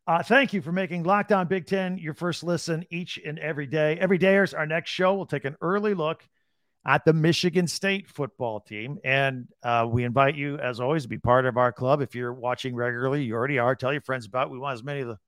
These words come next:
cool kids in our cool club, the Big Ten Club, if you will, checking us out each and every day. Many ways for you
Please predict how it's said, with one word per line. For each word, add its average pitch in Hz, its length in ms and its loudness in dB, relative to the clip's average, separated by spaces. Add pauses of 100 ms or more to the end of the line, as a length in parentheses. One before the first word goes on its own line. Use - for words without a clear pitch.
(120)
cool 180 200 -4
kids 151 280 -6
in 131 60 -6
our 123 80 -4
cool 165 340 0
club, 143 300 4
the 131 100 4
Big 135 400 6
Ten 156 380 2
Club, 131 280 -4
if 123 120 -14
you 127 80 -6
will, 131 220 -4 (560)
checking 160 340 2
us 143 140 0
out 143 220 6
each 156 200 -2
and 156 80 2
every 160 200 4
day. 127 360 2 (480)
Many 170 380 4
ways 214 340 6
for - 160 -8
you 196 440 0